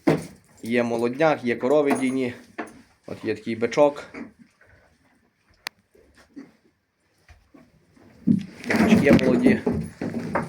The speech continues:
Це не тільки я це люблю, є ще люди, що люблять і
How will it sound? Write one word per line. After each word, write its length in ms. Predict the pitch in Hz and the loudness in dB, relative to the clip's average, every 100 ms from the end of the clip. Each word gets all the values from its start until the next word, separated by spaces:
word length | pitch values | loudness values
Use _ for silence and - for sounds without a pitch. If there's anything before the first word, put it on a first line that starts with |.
| - - - - _ - | -14 -20 -20 -20 _ -2
Це 120 | 131 | 0
не 100 | 127 | 0
тільки 440 | 151 143 - 127 113 - - _ _ _ _ _ _ _ - - - | 0 0 2 -2 -2 -10 -20 _ _ _ _ _ _ _ -20 -20 -8
я 240 | 123 143 | 2 4
це 160 | 151 165 | 4 4
люблю, 400 | 165 160 160 165 - _ _ - | 4 4 4 2 -2 _ _ -12
є 200 | 131 135 | 0 0
ще 180 | 131 151 | 2 0
люди, 240 | 147 143 | 0 -4
що 160 | 143 147 | -4 -2
люблять 440 | 147 135 135 120 | -2 -2 -4 -4
і 160 | 127 | -4